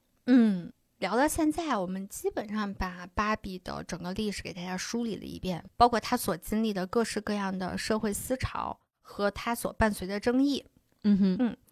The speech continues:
Speaker 1: 那对于第一代芭比的拥有者来说，芭比意味着一种激励。她没有灌输他们要变成那些去养育孩子或者总是依靠丈夫生存的妻子的思想。
Speaker 2: 嗯。
Speaker 1: 她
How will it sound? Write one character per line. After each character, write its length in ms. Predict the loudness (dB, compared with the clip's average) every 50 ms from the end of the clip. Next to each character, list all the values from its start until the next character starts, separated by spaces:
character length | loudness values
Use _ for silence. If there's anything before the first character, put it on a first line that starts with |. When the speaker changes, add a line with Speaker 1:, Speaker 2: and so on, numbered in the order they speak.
| _ _ _
Speaker 1:
那 140 | 0 2 2
对 240 | 2 2 2 4 4
于 100 | 4 2
第 160 | 2 2 0
一 80 | 0
代 160 | 2 0 0 2
芭 180 | 2 2 2
比 120 | 2 0 -2
的 120 | -4 -2
拥 180 | -2 -2 -2 -2
有 40 |
者 140 | -2 -2 -4
来 180 | -6 -6 -8 -6
说， 180 | -4 -4 -4
芭 200 | -4 -2 -2 -2
比 240 | -2 -2 -4 -2 -2
意 80 | -2 -2
味 180 | -2 -2 -4
着 120 | -4 -6 -6
一 100 | -6 -6
种 180 | -6 -8 -8 -10 -12
激 160 | -14 -12 -8 -6
励。 240 | -4 -4 -4 -6 -10 -18 -20 _ -20 -20 -20 _ _ _ _ _
她 100 | 0 4
没 140 | 4 6 6
有 120 | 6 6 6
灌 200 | 6 4 2 2
输 100 | 0 -4
他 220 | -4 -2 -2 0
们 220 | 0 0 -2 -2 -2
要 100 | -2 -2
变 320 | 0 0 0 0 0 -2
成 220 | -6 -8 -8 -6 -4
那 160 | -2 -2 -2
些 200 | 0 0 0 0
去 180 | 0 0 0
养 220 | 0 0 0 0 -2
育 120 | -4 -4
孩 260 | -4 -4 -6 -8 -8
子 200 | -8 -8 -6 -6
或 200 | -4 0 0 2
者 100 | 2 2
总 240 | -2 -2 -4 -6 -4
是 120 | -4 -4 -2
依 140 | -2 -2
靠 200 | -2 0 0 0
丈 240 | 2 2 0 0 0
夫 100 | -2 -4
生 280 | -4 -2 0 2 2 2
存 200 | 0 -2 -4 -4
的 220 | -4 -4 -4 -6 -8 -16 _ _ _ _ _ _ _ _ _ _ _
妻 220 | -8 -4 -4 -4
子 140 | -4 -4 -8
的 140 | -10 -8 -10
思 200 | -10 -8 -8 -8
想。 220 | -8 -8 -10 -12 -14 _ _ _ _ -20 -20 _ _ _ _ _ _ -6
Speaker 2:
嗯。 260 | -4 -2 -2 -2 0
Speaker 1:
她 280 | 0 2 2 2 2